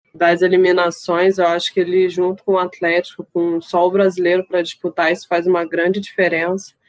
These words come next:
É menos viagem, menos desgaste, o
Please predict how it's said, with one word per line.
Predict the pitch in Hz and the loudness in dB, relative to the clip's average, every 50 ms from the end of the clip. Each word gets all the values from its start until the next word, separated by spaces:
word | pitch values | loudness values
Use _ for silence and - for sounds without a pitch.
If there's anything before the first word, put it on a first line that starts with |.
| _ _ _ _ _ _ - | _ _ _ _ _ _ -2
É | 190 202 | 0 2
menos | 202 208 226 233 240 233 214 | 2 2 2 0 -2 -2 -2
viagem, | 208 214 202 165 156 160 170 175 175 180 170 | 0 2 2 2 2 2 0 0 0 -2 -2
menos | 160 165 165 175 185 180 | -2 -2 -2 -2 -4 -4
desgaste, | 175 185 175 - 160 160 156 151 156 160 170 190 196 - - - 165 160 | -6 -8 -8 -8 -6 -4 -2 -2 -2 -2 -2 -2 -4 -6 -6 -4 -2 -2
o | 160 165 | -2 -4